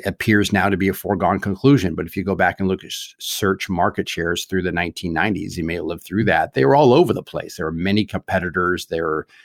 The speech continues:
the market shares, they were jockeying for position from month to month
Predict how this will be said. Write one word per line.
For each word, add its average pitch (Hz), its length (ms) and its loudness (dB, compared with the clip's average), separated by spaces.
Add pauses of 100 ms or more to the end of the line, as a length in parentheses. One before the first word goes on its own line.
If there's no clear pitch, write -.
(100)
the 90 60 -8
market 98 300 2
shares, 92 400 2 (120)
they 92 160 -4
were 82 120 0
jockeying 98 500 0
for 90 180 -6
position 90 680 -6 (300)
from 92 180 -2
month 110 340 4
to 92 80 -2
month 95 360 0